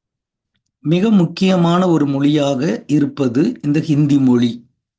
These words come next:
ஹிந்தி மொழி என்பது இந்திய தேசத்தினுடைய ராஷ்டிரிய மொழி அல்ல, தேசிய மொழி அல்ல. இருந்தாலும், அதிகமான மக்களால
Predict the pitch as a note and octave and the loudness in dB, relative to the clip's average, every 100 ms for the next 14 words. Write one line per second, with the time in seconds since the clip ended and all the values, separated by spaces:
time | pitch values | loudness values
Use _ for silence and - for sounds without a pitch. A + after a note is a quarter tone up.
0 | _ _ _ _ _ _ _ _ _ _ | _ _ _ _ _ _ _ _ _ _
1 | _ - F#3 A#3 A3 F3 E3+ F3+ D#3 D3+ | _ -2 2 4 4 4 2 2 2 2
2 | D3 D#3 G#3+ D4 - D#3 E3 E3+ F3 E3+ | 2 2 0 -2 -2 0 2 2 0 0
3 | C3 D3+ D#3 F3 E3 - D3 C3+ C3+ B2+ | 0 0 0 -4 -6 -4 -4 -2 -2 -2
4 | D3 G3 - _ _ _ _ _ _ _ | -2 -2 -8 _ _ _ _ _ _ _
5 | _ _ _ _ _ _ _ C3+ C#3+ F3 | _ _ _ _ _ _ _ -8 -4 -2
6 | F#3+ - F#3 F3 F3+ E3+ D3 D3 D#3 B2 | -4 -4 0 2 2 2 2 2 2 2
7 | B2 C3+ C3+ - A2 C3 E3 E3 - E3+ | 2 0 -2 -8 -4 0 0 0 0 0
8 | D#3+ C#3+ C#3+ C#3+ A#2+ A#2 A#2+ A#2+ - _ | 2 2 2 2 0 -2 -4 -6 -12 _
9 | _ _ _ _ _ _ _ _ C#3 C#3+ | _ _ _ _ _ _ _ _ -2 0
10 | C#3 C3 B2+ A#2 A#2+ F#3 - - _ _ | 0 0 -2 -2 0 0 -2 -10 _ _
11 | _ C#3+ D3 F3 F3+ D3+ C#3 C#3 F#3 D3 | _ -4 -2 0 0 0 0 -2 -2 -4
12 | B2+ - C#3+ C3 B2+ C3+ - | -6 -4 -2 -2 -2 -4 -8